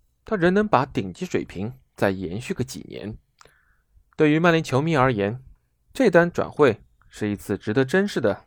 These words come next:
再续前缘，但俱乐部消息源表示，曼联签回C罗并不是为了回忆昔日的荣光，他们想要留下新的美好回忆。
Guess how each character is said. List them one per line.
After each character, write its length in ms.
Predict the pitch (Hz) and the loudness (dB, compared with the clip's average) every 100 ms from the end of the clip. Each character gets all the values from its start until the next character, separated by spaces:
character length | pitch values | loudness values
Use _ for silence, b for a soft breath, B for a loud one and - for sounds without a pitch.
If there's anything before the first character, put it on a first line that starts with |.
| _ | _
再 200 | - 98 | -2 -2
续 240 | 92 110 | -4 -12
前 280 | 92 - 107 | -12 -8 -4
缘， 280 | 113 98 123 _ b b b - | -2 -4 -6 _ b b b 0
但 180 | 185 | 2
俱 120 | 175 208 | 4 2
乐 80 | |
部 100 | 185 | 2
消 180 | 175 208 | 2 2
息 140 | 208 139 | 2 0
源 80 | |
表 180 | 127 87 | -2 -4
示， 280 | - 113 95 _ _ _ | -4 -4 -6 _ _ _
曼 160 | 214 180 | -2 0
联 100 | 147 | 0
签 220 | - 202 | 0 0
回 140 | 156 127 | 2 0
C 180 | - | -2
罗 340 | 113 90 95 - _ | -4 -4 -6 -10 _
并 240 | - 208 127 | -4 -2 -2
不 80 | 107 | -6
是 140 | 107 | -4
为 160 | 107 92 | -2 0
了 100 | 76 | -2
回 280 | - 92 | -4 -4
忆 120 | 107 95 | -4 -8
昔 320 | - - 151 | -10 -10 -6
日 160 | 147 | -4
的 120 | 107 82 | -4 -6
荣 240 | 82 95 | -10 -4
光， 260 | - 160 185 _ _ _ _ _ | 0 0 -2 _ _ _ _ _
他 120 | - | -8
们 120 | 101 | -6
想 260 | 98 - 90 | -6 -10 -2
要 160 | 98 98 | 0 0
留 160 | 73 | -4
下 320 | 98 117 104 - _ - | -2 -2 -2 -8 _ -18
新 320 | - 143 156 | -10 -8 -4
的 100 | 107 | -6
美 260 | 87 90 | -6 -8
好 220 | 98 - 69 | -8 -8 -10
回 240 | - 73 | -10 -8
忆。 300 | 92 127 | -6 -8